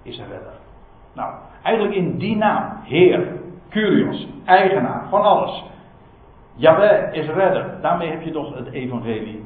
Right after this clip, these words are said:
samengevat. En zie, ik moet nu echt doorgaan, want ik wilde bij vers achtentwintig aankomen. Ik zei, het is makkelijk onder te verdelen in twee stukken. En dan,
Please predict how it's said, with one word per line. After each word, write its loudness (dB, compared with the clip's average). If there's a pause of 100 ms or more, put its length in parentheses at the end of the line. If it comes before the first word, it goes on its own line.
(140)
samengevat. -8 (3750)
En 4
zie, 2 (280)
ik -14 (100)
moet -12
nu -10
echt -10
doorgaan, 0
want -2
ik -6
wilde 0
bij -2
vers -8
achtentwintig -4
aankomen. -6
Ik -8
zei, -4
het -4
is -4
makkelijk -2
onder 0
te -8
verdelen -4
in -6
twee -4
stukken. -6
En -10
dan, -8